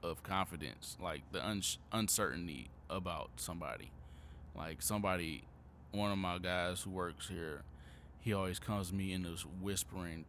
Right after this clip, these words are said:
type of tone, just real low. "Hey, hey, Marcus, um, do you think that," it's like, "Dude, speak up. Come on." Um, so that is probably what I noticed the most.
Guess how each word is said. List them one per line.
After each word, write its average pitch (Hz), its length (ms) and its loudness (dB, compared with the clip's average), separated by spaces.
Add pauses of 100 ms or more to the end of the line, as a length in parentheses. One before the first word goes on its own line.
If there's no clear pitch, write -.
(120)
type 90 260 -2
of 76 80 -10
tone, 85 520 0
just - 300 -6
real 98 320 0
low. 90 380 0 (840)
"Hey, 127 320 -8
hey, 151 180 -6 (100)
Marcus, 156 540 -8
um, 123 440 -4 (880)
do 113 80 -2
you 196 280 0 (260)
think 190 180 -4
that," 165 320 -6 (120)
it's 170 100 -2
like, 127 220 2 (480)
"Dude, 104 280 0
speak 190 300 -2
up. 82 240 2 (220)
Come 131 200 2
on." 80 160 0 (1700)
Um, 85 380 -2 (220)
so 90 260 0
that 92 320 4
is - 200 -2 (140)
probably 73 240 0
what 58 160 -6
I 64 60 0
noticed 60 360 -6
the - 80 -14
most. - 400 -8